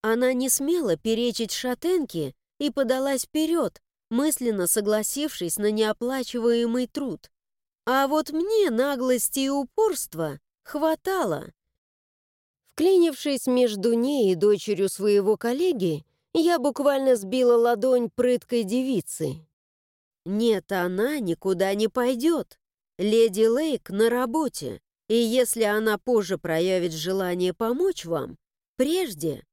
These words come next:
она закончит все свои дела со мной». «Да как ты смеешь?»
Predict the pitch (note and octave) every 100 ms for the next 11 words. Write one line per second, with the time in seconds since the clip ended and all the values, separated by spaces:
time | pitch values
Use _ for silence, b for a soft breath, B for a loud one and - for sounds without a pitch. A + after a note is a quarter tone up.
0 | _ D4+ E4+ E4+ G4 B3+ B3 C4+ B3 A3
1 | G#3 - G#3+ G3+ G3+ G3 G3+ G#3 A3+ A#3
2 | C#4+ D4 D#4+ B3+ B2+ - _ _ _ _
3 | _ _ _ _ _ - C#4 B3+ D4+ C4+
4 | _ - - E4 E4+ - - - G4+ G4+
5 | - A#4+ C5+ D#5 D#5+ C5+ E4 B3 B3 B3+
6 | B3 -